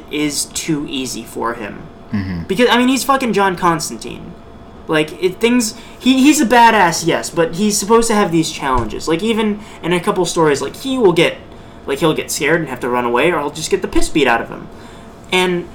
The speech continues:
Speaker 1: what they've done in the show is, in order to present him with challenges, the challenges that he sees are the challenges that he has interacting with people that he's known before. And that's only happened a couple times, like the whole Gary Lester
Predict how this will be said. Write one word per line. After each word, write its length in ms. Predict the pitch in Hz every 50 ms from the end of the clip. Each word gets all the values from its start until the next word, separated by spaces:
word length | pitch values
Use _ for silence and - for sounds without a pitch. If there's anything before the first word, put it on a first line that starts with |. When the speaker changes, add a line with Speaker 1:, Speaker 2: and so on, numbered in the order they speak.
| - - - - - - - - - - -
Speaker 1:
what 240 | 196 185 226 240 240
they've 180 | 269 262 214 180
done 160 | 233 254 262
in 100 | 262 233
the 60 | 196
show 440 | - - - 196 196 196 190 185 -
is, 360 | 139 156 156 151 147 - -
in 140 | 156 180 190
order 180 | 202 233 233
to 60 | 220 -
present 360 | - 196 160 156 156 160 165
him 80 | 170 143
with 180 | 131 - -
challenges, 680 | - - - - 143 139 143 160 185 190 220 262 240 202
the 80 | 160
challenges 440 | 160 - 175 165 170 175 165 170 156
that 100 | 156 135
he 80 | 127 123
sees 580 | - - - - - 156 156 185 220 247 247 -
are 80 | 135 139
the 80 | 143
challenges 420 | 135 - 175 170 180 185 170 175 165
that 80 | 170 151
he 100 | 151 139
has 280 | 135 147 143 139 -
interacting 480 | 156 147 - 160 151 143 143 - 156 139
with 120 | 131 127 -
people 220 | 156 139 135 139
that 100 | 139 135
he's 140 | 127 117 123
known 240 | 127 127 131 131 131
before. 440 | 120 - - 127 - - - - - - - - - - - - - _ _ -
And 120 | 175 185
that's 140 | 202 196 - 277
only 140 | 302 294 233
happened 360 | 233 233 220 220 202 175 156 - -
a 100 | - 135
couple 320 | - - - 170 - 160 156
times, 540 | - - 160 151 151 151 156 156 151 143 147
like 180 | 139 127 127 -
the 60 | 151
whole 180 | 139 170 160 151
Gary 320 | 127 113 143 143 151 151
Lester 560 | 135 131 131 135 - - 175 175 180 185 185